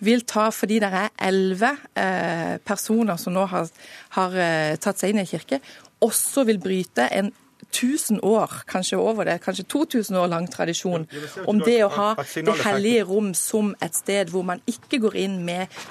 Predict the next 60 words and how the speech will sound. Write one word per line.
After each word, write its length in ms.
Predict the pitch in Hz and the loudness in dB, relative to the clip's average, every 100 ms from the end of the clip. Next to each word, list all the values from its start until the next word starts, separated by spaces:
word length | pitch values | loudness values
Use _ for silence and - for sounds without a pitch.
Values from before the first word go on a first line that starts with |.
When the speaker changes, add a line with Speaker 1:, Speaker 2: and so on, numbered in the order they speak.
| - | -4
Speaker 1:
politimakt 800 | 196 190 - 202 196 165 - 190 | -4 -2 -4 -4 -2 -4 -4 -6
og 80 | |
myndighetsmakt. 720 | 175 160 160 170 170 165 165 160 | -4 -4 -4 -4 -6 -4 -4 -4
Speaker 2:
Men 80 | |
ser 160 | - 196 | -4 -4
ikke 80 | 147 | -2
du 80 | 160 | -2
at 80 | |
Speaker 1:
Det 100 | 175 | 0
er 80 | - 220 | 0 -2
et 100 | - | -2
Speaker 2:
sign-, 80 | |
Speaker 1:
ganske 240 | - - 254 247 | -4 -2 -2 -2
langt 320 | 233 226 220 - | -2 -4 -8 -12
prinsipp 400 | 190 - 190 139 | -12 -6 -6 0
Speaker 2:
men 0 | |
ser 160 | 190 | 0
Speaker 1:
å 20 | |
Speaker 2:
ikke 140 | 170 160 | 0 -2
du 20 | |
Speaker 1:
bryte. 100 | 160 | -2
Speaker 2:
signaleffekten 640 | 156 160 151 127 127 - 123 131 | -2 0 -2 -2 -6 -4 -2 0
av 80 | |
at 180 | 123 120 113 | 0 -2 -4
et 200 | - - | -6 -6
samarbeidsparti 560 | 139 127 107 - 107 113 | -2 0 -2 -4 -8 -8
som 160 | 110 | -8
K 160 | - 120 | -4 0
R 100 | 127 120 | 0 -4
F 80 | - | -6
på 60 | |
en 120 | 110 117 | -4 -2
måte 100 | 123 | -2
åpner 240 | 139 104 | -2 -2
for 80 | 107 | -2
at 140 | 120 | -2
dette 100 | 117 | -6
skal 160 | 120 117 | -6 -4
være 80 | 107 | -4
en 60 | |
sikkerhetsventil, 480 | 127 110 92 104 101 | -6 -6 -6 -6 -4
at 80 | 113 | -4
det 80 | 120 | -2
da 80 | 131 | -2
kan 160 | 117 | -2
ha 160 | 107 117 | -2 -4
en 80 | 104 | -4
pull-effekt 480 | 131 113 - 98 101 | -4 -4 -4 -6 -6
i 60 | 101 | -8
seg 80 | 101 | -6
selv? 160 | 143 - _ _ _ 254 - | -6 -8 _ _ _ -16 -6
Speaker 1:
Du 140 | 302 339 | -2 -2
sier 400 | - 233 247 233 | -2 -2 0 -2
at 160 | 240 | -2
dette 240 | 214 - 226 | -4 -2 -2
vil 220 | 202 202 | 0 0
være 240 | 185 185 | -2 -2
en 80 | 220 | -2
standardløsning. 1040 | 214 - 185 226 262 196 175 165 - 170 165 | -2 -4 0 2 2 0 -2 -6 -6 -8 -8
Kirkeasyl 920 | - - 262 - 311 277 - 190 175 | -6 -4 -4 -4 -4 -4 -4 -4 -4